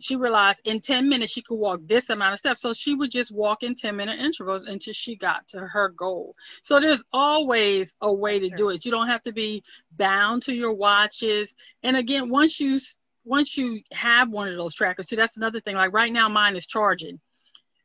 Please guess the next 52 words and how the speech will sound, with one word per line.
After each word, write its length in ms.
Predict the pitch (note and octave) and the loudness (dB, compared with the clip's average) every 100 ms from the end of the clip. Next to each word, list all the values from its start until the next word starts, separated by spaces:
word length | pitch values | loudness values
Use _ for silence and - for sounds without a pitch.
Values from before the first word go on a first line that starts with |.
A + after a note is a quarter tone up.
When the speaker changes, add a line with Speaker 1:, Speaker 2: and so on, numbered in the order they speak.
| _ _ _ A#3 | _ _ _ 4
Speaker 1:
I 100 | C#4 | 4
don't 220 | C#4 - - | 2 -2 -8
have 360 | - B3+ B3 - | -2 2 2 0
to 200 | C4+ A#3 | -4 -4
worry 600 | G3 G#3+ B3 C4+ A3 G3 | -2 2 4 4 4 2
that 140 | F#3+ F#3+ | 2 0
I'm 100 | G3+ | 2
not 160 | G3+ | 0
gonna 140 | G#3 G3+ | 0 -4
get 120 | G3+ | -4
my 120 | F3+ | -6
steps 340 | - A#3+ A3+ | -4 -4 -4
in, 80 | G3 | -8
'cause 160 | A3+ G#3 | -8 -4
I 140 | A3 | -2
know 720 | A#3 A3+ B3 A#3+ G#3 F#3 G3+ - | 0 0 0 0 2 0 -2 -6
about 340 | G3 G3 F#3 F3 | -6 -2 -2 -2
how 160 | A3+ | -2
many 200 | A#3 A#3+ | -2 -2
steps 320 | A3 A3+ - G3+ | -2 -4 -4 -6
I 80 | |
need 160 | G3+ G3 | -8 -10
to 80 | F3+ | -8
take 240 | G#3+ G3 | -6 -6
every 220 | G3+ G3 F#3+ | -6 -2 -2
hour 100 | F3+ | -2
and 120 | F3 | -2
hour 400 | G#3+ A#3 F#3 E3+ - | -2 0 -2 -6 -10
in 80 | G3 | -10
order 260 | G3+ G3 | -8 -8
to 160 | - F#3 | -8 -6
meet 220 | F3+ - | -6 -8
my 160 | D#3+ F3 | -10 -2
goal. 420 | G3 G#3 - - - - - | -2 -2 -8 -16 -20 -10 -4
And 120 | A#3 | -2
as 120 | G#3 | 0
long 200 | A#3 A3+ | 0 0
as 120 | G#3+ | 0
I 100 | G#3 | 0
stay 280 | F#3 - A#3+ | 0 -2 -2
within 260 | B3+ B3+ A#3 | -2 -4 -4
those 160 | A3+ | -6
parameters, 640 | - F#3+ A3 B3 G3 F3 E3 _ | -6 -4 -2 0 -2 -6 -10 _
I'm 140 | G#3+ G#3+ | -6 -4
still 380 | - A3+ G#3+ G3 | -4 2 2 2
gonna 240 | F#3 F3 | 0 -2
meet 200 | F#3 F#3 | -4 -4
it, 60 | A3 | -6
even 200 | A3 G3 | -6 -8
if 120 | F#3 | -8
it 100 | F3 | -6
doesn't 420 | G3 F#3+ F3+ F3 | -4 -4 -4 -10